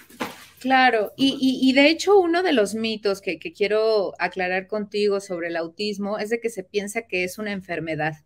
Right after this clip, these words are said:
Pero pues yo me puse las pilas y, y me puse a leer todo lo que pude encontrar en, en la página de Iluminemos Azul y ya vi que efectivamente no se trata de una enfermedad,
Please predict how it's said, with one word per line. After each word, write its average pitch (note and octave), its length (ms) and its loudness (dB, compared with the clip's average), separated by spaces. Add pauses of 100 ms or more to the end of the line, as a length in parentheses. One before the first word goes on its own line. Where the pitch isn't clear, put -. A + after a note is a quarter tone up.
(420)
Pero G3+ 300 4
pues G3+ 160 6
yo B3 120 4
me D#4 160 2
puse C4 340 0
las G3 280 0
pilas A#3 600 2
y, G3 200 -6
y G3 80 -2
me F#3 140 -4
puse A3+ 280 -2
a A#3 60 4
leer G#3 380 2
todo A3 200 0
lo G#3+ 120 -2
que G3 100 -4
pude G3 260 0
encontrar F#3+ 640 0
en, F#3 220 -6
en E3+ 160 -10
la E3 180 -6
página F#3 400 -6
de F#3 100 -2
Iluminemos E3+ 540 -10
Azul E3+ 380 -8
y F#3+ 200 -10
ya F#3 160 0
vi G3+ 120 -4
que A3 140 -2
efectivamente G#3 760 -4
no F#3 220 -8
se C4 160 -10
trata G#3 340 -4
de G#3+ 80 -4
una G3 120 -8
enfermedad, F#3 680 -4